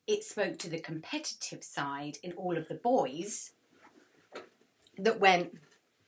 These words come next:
"Well, I think I can catch her, because little Bobby Hughes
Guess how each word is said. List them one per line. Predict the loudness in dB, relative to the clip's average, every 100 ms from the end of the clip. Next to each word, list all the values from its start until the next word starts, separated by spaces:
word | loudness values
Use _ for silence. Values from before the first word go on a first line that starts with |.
| _ _ -20 _
"Well, | 2
I | 4
think | 4 -2 2
I | 2
can | 2 -6
catch | -8 -10 -8
her, | -6 -10 _ _
because | -12 -2 0 2 0 -4 -6 -12 -20 -10
little | -6 0
Bobby | 4 4 2
Hughes | 2 2 2 0 -2 -4 -6